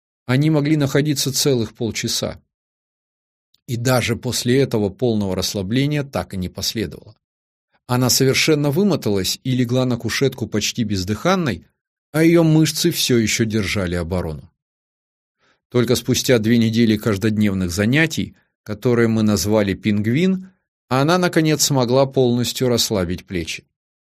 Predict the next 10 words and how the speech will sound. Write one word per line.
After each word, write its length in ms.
Но 220
что 220
было 260
самым 680
удивительным, 920
у 80
нее 300
исчезли 480
все 260
симптомы 760